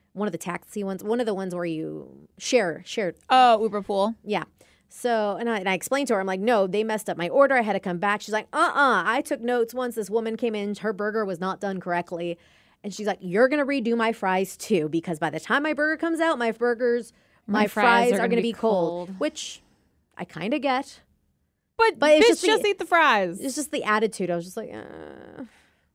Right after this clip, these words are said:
Speaker 2: No.
Speaker 1: But I just
Speaker 2: Ugh.
Speaker 1: thought that was a funny story.
Speaker 2: I really try to be, like, a really not picky customer
Speaker 1: Mm-hmm.
Speaker 2: because I understand the struggle, and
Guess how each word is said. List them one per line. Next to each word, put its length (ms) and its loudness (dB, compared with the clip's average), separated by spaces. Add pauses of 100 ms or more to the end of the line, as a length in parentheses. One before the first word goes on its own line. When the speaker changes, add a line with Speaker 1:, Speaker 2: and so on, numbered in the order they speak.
(220)
Speaker 2:
No. 420 -8
Speaker 1:
But 100 2
I 40 6
just 120 2
Speaker 2:
Ugh. 40 -10
Speaker 1:
thought 140 2
that 100 2
was 100 -2
a 60 -4
funny 240 -8
story. 340 -10 (300)
Speaker 2:
I 140 4
really 280 2
try 320 -2
to 140 -10
be, 260 -6
like, 300 -8 (760)
a 100 -2
really 420 -6
not 680 -10
picky 280 -14
customer 520 -14
Speaker 1:
Mm-hmm. 240 -4 (280)
Speaker 2:
because 640 -10 (120)
I 160 -6
understand 460 -10
the 40 -10
struggle, 580 -4
and 380 -6